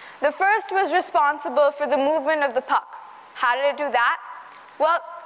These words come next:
each player was given a panel on their left-hand side, and they were s-, required to place their, uh, left hand in this confined rectangle. And underneath was an axle, which is just a thin movable rod. So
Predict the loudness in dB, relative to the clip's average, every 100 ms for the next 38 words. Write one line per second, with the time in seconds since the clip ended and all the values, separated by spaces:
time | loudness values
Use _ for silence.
0 | -2 2 2 0 0 2 4 2 -2 0
1 | 2 4 2 0 -8 -4 -4 2 2 2
2 | -2 -4 -2 0 2 4 2 0 -4 -4
3 | -2 0 0 -2 -14 -18 -20 -16 -4 -2
4 | 2 2 2 -2 -10 -2 -2 0 2 2
5 | 0 -10 -4 -2 -2 0 2 2 -2 -16
6 | -4 2 2 2 4 2 2 0 0 0
7 | -6 -18 -2 0 2 0 0 -4 0 0
8 | 0 0 -4 -2 -4 -2 -6 -8 -16 -18
9 | -8 -6 0 0 0 -2 0 0 -2 0
10 | 0 0 -2 -2 -2 -4 -4 -2 -2 -4
11 | -2 0 -2 -4 -6 0 0 0 0 0
12 | 2 2 2 2 2 0 -10 -16 -20 -20
13 | -20 -20 -20 -20 -16 0 4 4